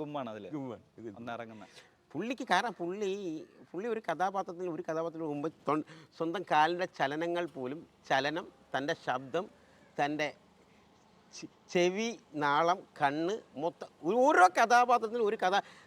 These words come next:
Speaker 2: നമ്മൾ ഭ്രമയുഗത്തിൽ കണ്ട മമ്മൂട്ടിയാണോ ഇതിൻ്റെ അകത്ത് അഭിനയിക്കുന്നതെന്ന് നമ്മൾ ഞെട്ടിപ്പോവില്ലേ?
Speaker 1: ഞെട്ടിപ്പോവും.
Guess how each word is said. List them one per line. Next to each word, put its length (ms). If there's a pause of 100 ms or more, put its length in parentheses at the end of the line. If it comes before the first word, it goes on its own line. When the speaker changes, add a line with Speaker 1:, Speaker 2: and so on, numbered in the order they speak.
(180)
Speaker 2:
നമ്മൾ 260 (120)
ഭ്രമയുഗത്തിൽ 580 (160)
കണ്ട 140 (120)
മമ്മൂട്ടിയാണോ 540
ഇതിൻ്റെ 160
അകത്ത് 140
അഭിനയിക്കുന്നതെന്ന് 580
നമ്മൾ 220
ഞെട്ടിപ്പോവില്ലേ? 460
Speaker 1:
ഞെട്ടിപ്പോവും. 280